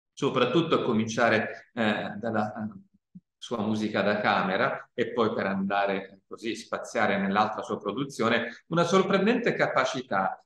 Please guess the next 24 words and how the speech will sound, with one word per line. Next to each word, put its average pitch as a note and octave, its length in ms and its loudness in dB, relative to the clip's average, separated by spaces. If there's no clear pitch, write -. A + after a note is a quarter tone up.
di D3+ 360 -4
avvincere E3+ 1120 4
e C3+ 120 2
di C3 120 2
affascinare, G#2+ 1400 -2
come A#3 260 4
avviene D#3 340 4
soltanto C#3+ 520 0
nei A#2 120 -2
grandi G2 360 0
dell'arte. F#2 720 -8
E - 380 0
Lorenzo G3 480 -2
Perosi, G#3 460 2
<clears throat> - 300 -2
da D3 160 -8
questo F3 300 -4
punto F3+ 320 -2
di G#3 80 0
vista, B2 380 -4
diventa, G#2 640 0
eh, A#2+ 680 0
l'emblema, D3+ 720 0
eh, - 40 -20